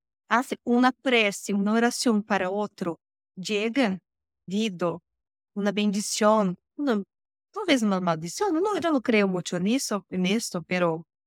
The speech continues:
una cosa buena. Yo quiero cosas buenas. Entonces, "Doctor Oscar, yo voy a entrar en su campo y deseo toda la suerte de bendiciones para tu vida." Estoy realmente,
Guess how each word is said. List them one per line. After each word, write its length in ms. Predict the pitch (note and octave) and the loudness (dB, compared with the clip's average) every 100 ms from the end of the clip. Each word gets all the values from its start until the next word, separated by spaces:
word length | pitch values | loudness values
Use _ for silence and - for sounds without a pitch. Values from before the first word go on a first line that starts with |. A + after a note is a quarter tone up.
| _ | _
una 80 | G3+ | -10
cosa 260 | - G3+ F#3+ | -8 -8 -8
buena. 480 | E3+ G#3 G#3+ E3 D#3+ | -2 2 2 0 -4
Yo 140 | G3 | -6
quiero 340 | - A4 G#4+ - _ _ | -4 0 0 -2 _ _
cosas 280 | C#4+ D4 C#4 | 0 0 -2
buenas. 480 | E3 F#3 F#3+ E3 F3 | 0 2 4 2 -6
Entonces, 480 | G3 A3 G#3 G3 - _ _ - | -4 -4 -4 -10 -12 _ _ -20
"Doctor 460 | F3+ G3+ - B3+ | -10 -8 0 2
Oscar, 520 | B3+ A#3 - G3 F3 E3+ _ | 4 0 -4 -4 -4 -8 _
yo 180 | G3+ G3 | -4 -2
voy 200 | F#3+ A3 | -2 -4
a 40 | |
entrar 360 | A#3 - G3+ G3 | -4 0 2 2
en 100 | G3 | -2
su 160 | G3 G3+ | -6 -8
campo 340 | - G3 G3 - | -4 -2 -2 -6
y 140 | - G3 _ _ | -14 -16 _ _
deseo 640 | G3+ F#3+ - G#3+ A3+ A3 - - | -4 -4 -4 0 2 0 -4 4
toda 280 | D4 C#4 | 6 6
la 120 | C4 B3 | 6 4
suerte 600 | - A3+ G3+ F#3 - F3 | -2 0 2 0 -4 -6
de 140 | F3 | -6
bendiciones 920 | F#3+ A3+ B3+ G#3+ G3+ - C4+ C4 B3 | 0 2 2 0 -2 4 6 8 6
para 200 | - A3 | 2 0
tu 180 | G#3+ A#3 | 0 0
vida." 400 | G#3 E3+ E3 D#3 - _ _ _ | 2 2 0 -2 -8 _ _ _
Estoy 380 | - - E3 E3 - _ _ _ | -16 -10 -8 -10 -14 _ _ _
realmente, 460 | F3 E3+ D#3+ - | -2 0 -2 -6